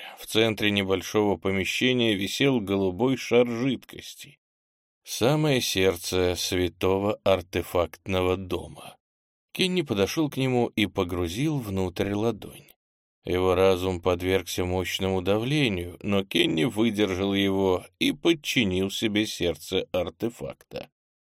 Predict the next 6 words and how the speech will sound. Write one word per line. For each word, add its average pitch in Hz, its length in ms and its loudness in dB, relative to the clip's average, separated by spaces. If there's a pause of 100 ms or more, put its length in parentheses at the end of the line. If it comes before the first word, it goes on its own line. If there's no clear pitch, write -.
(240)
Весь 113 340 0
святой 98 500 0
дом 101 460 -4
стал 101 380 -2
его 87 460 -2 (260)
собственностью. - 1200 -10